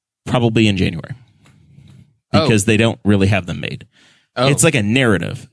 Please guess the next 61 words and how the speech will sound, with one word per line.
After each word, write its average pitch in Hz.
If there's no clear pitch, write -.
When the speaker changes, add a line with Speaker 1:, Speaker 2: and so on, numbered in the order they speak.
Speaker 1:
And 104
then 117
they 113
didn't, 185
were, 131
they 127
weren't 165
able 143
to 151
or 120
didn't 123
want -
to, 120
couldn't 120
put 117
it 104
in 107
writing 127
for 123
me 117
as 110
to 101
what 101
exactly 98
they 92
voted 131
on 135
'cause 107
they 98
didn't 98
have 101
a 98
copy 95
of 92
the 95
minutes 110
that 87
they 90
had 87
approved 156
or 101
the 92
ordinance 117
they'd -
approved 107
at 87
the 101
meeting 170
the 131
night 113
before, 180
and 107
I 90
could 98
only 92
listen 95
at -
half 98
audio 147
because 107
that's -